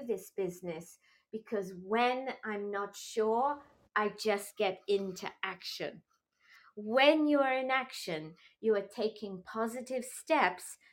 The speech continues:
to move towards your success, and you start to feel good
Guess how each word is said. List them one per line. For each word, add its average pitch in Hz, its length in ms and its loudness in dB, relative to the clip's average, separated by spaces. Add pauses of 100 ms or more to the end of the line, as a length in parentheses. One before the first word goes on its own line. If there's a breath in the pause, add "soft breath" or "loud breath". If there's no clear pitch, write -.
(160)
to 233 120 0
move 247 480 0
towards 214 540 -4
your 202 140 0
success, - 880 -4 (340 loud breath)
and 233 220 2
you 233 80 0
start 262 460 0
to 240 100 -8
feel 202 340 2
good 277 460 4